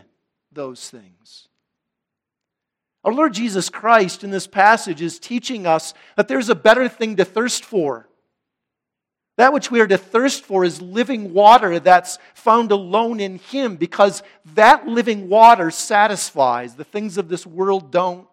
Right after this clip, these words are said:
Popularity doesn't. None of those things satisfy.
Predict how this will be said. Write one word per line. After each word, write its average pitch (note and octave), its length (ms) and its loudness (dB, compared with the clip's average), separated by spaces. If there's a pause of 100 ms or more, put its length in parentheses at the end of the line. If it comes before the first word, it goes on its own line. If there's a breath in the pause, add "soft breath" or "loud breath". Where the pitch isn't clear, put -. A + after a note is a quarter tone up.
(720 soft breath)
Popularity G3+ 840 0
doesn't. F3 540 0 (1300)
None G3 160 -8
of A3 120 -8
those G#3+ 260 -2
things F#3 720 -10 (100)
satisfy. A2 880 -10